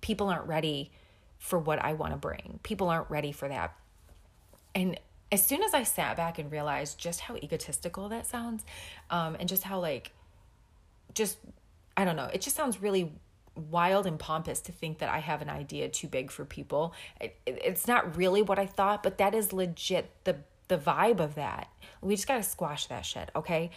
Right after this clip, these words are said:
Everything that's coming out right now that people are creating, that people are saying, that people are doing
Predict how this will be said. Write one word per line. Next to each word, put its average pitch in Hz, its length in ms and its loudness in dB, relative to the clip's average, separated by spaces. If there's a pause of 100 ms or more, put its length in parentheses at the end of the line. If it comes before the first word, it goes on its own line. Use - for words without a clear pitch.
(1200)
Everything 254 640 8
that's 220 200 4
coming 202 440 2
out 151 300 2
right 165 220 -2
now 151 380 0
that 175 180 0
people 208 340 -4
are 175 140 0
creating, 160 600 -2
that 170 160 4
people 196 320 0
are 180 120 2
saying, 160 480 0
that - 140 -4
people 185 280 0
are 175 160 0
doing 151 600 -2